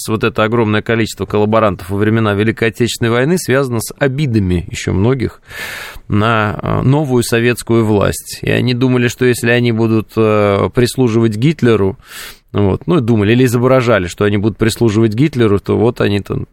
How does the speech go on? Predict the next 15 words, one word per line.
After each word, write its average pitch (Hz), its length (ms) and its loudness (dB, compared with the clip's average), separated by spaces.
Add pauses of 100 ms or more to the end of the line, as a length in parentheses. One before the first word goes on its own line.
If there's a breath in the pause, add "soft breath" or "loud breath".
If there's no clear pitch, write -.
вернут, 143 480 0 (340 loud breath)
э, 117 300 2 (180 loud breath)
«Make, 180 360 0
э, 139 600 0
как 117 220 -2
это, 104 260 -2
Russian 120 760 0
Empire 123 520 0 (220 loud breath)
great 120 280 2
again». 92 420 0
Вот - 140 -6
что-то - 240 -4
в - 40 -12
таком 107 320 -2
духе. - 380 -6